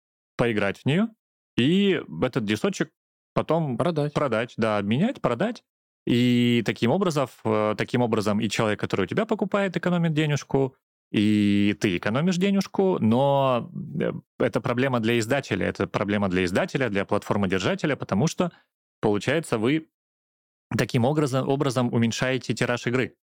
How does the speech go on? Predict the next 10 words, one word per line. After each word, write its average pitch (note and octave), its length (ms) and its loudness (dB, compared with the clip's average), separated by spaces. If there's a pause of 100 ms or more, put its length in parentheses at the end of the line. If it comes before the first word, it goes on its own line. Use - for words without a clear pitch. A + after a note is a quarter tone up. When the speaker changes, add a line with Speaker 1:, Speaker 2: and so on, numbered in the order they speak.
(600)
Speaker 1:
И A2 760 2
в-, G#2 460 -8
отчасти B2 440 -2
по B2+ 180 0
этой A#2 200 0
причине E3 400 0
сейчас B2+ 440 -4
платформодержатели, A#2+ 1080 0
многие A2+ 920 0
и F#2+ 760 2